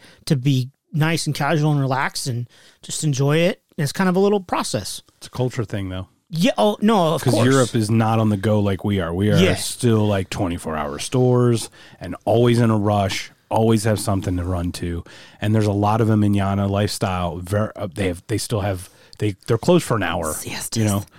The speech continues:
Speaker 2: siesta, right? Siesta time and whatnot. That's an amazing mental health or physical, like, it's a healthy way to live.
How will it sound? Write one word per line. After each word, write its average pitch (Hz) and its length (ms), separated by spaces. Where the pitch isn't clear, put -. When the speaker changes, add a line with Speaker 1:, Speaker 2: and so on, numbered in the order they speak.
Speaker 2:
siesta, - 400
right? 113 340
Siesta 110 360
time 90 260
and 90 80
whatnot. 85 240
That's 175 240
an 254 140
amazing 117 760
mental 101 460
health 113 340
or 92 100
physical, 113 400
like, 113 220
it's 104 140
a 113 60
healthy 120 460
way 107 220
to 101 80
live. 95 520